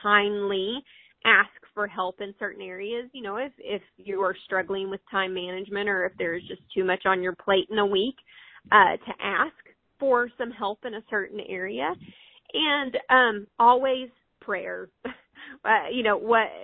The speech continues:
there is praying for your husband and for your relationship with your husband and for him to understand you better and for you to understand him is not going to hurt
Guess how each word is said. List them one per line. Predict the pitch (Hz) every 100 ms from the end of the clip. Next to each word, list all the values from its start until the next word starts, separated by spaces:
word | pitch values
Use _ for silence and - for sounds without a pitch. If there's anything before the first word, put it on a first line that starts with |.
| 208
there | 233 220
is | 208 196 - - - 208 196 _ _ -
praying | 262 254 262 262
for | 240
your | 208
husband | 220 202 196 220 226 254 _ _ _
and | 214 196 196 202
for | 202
your | 180
relationship | 170 175 190 196 202 180
with | 190
your | 196
husband | 202 185 190 190
and | 185
for | 196
him | 214 190
to | 196 -
understand | 196 190 - 196 180 196
you | 196
better | 190 202 214
and | 214
for | 196
you | 175 185
to | 196 190
understand | 196 185 - 180
him | 190 202 220 233
is | - 190
not | 190 196 -
going | 202 202 214
to | 220
hurt | 214 220 220